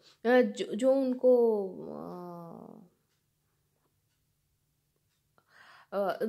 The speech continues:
जो उनको खुश रखने के लिए एक्स्ट्रा ऊपर से उनको पैसा नहीं देते थे, तो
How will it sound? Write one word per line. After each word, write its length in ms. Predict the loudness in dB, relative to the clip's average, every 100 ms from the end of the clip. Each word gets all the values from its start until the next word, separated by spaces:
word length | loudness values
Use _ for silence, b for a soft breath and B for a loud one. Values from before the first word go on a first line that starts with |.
| -2 0
जो 200 | 2 2
उनको 460 | 2 0 -2 0 0
खुश 360 | 2 -2 0 -2
रखने 400 | -2 0 -2 0
के 160 | 0
लिए 240 | 2 2 0
एक्स्ट्रा 580 | -2 -8 -8 -2 0
ऊपर 460 | 0 -2 -4 -2 -2
से 180 | 0 -2
उनको 240 | -2 -4
पैसा 380 | -4 -4 -4 -2
नहीं 300 | -2 -2 -2
देते 380 | -2 -2 -4 -6
थे, 180 | -6 -8 -10 _ _ _ _ _ _ _
तो 280 | -2 -2